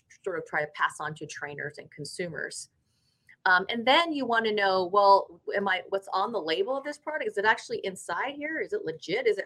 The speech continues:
high quality? That's where third-party testing comes in. Right? So you're wanting to look for some credible third-party testing agency,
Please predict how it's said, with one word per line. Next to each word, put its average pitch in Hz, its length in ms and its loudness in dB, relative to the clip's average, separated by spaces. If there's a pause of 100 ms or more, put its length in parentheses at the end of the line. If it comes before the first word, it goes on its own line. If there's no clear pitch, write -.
(120)
high 214 140 0
quality? 240 720 -6 (460)
That's 262 320 8
where 311 220 -4 (100)
third-party 202 720 2
testing 151 460 -10
comes - 340 -12
in. - 60 -10 (1300)
Right? 180 260 4 (320)
So 202 240 2
you're 208 260 6
wanting 285 300 0
to 277 120 -8
look 226 280 2
for 202 220 -2
some 185 340 -6
credible 202 680 0
third-party - 540 -4
testing 269 380 -10
agency, 240 680 -8